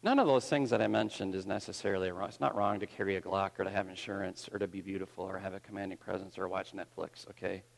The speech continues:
<laughs> None of that is essentially wrong, but it's how we look at it,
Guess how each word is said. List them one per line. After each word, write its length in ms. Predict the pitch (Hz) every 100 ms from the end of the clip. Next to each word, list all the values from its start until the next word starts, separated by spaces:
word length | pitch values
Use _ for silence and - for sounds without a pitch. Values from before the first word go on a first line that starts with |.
| _ - _ _ - - -
<laughs> 140 | 139 - - - - - _
None 140 | - 123
of 80 | 117
that 180 | 110
is 260 | 107 98 - - - _ _ -
essentially 800 | - - - 131 151 117 95 92
wrong, 420 | 104 117 90 90 -
but 120 | 107
it's 140 | 101 -
how 300 | - 123 123
we 260 | 101 101
look 380 | 98 101 147 -
at 240 | 90 90
it, 100 | 90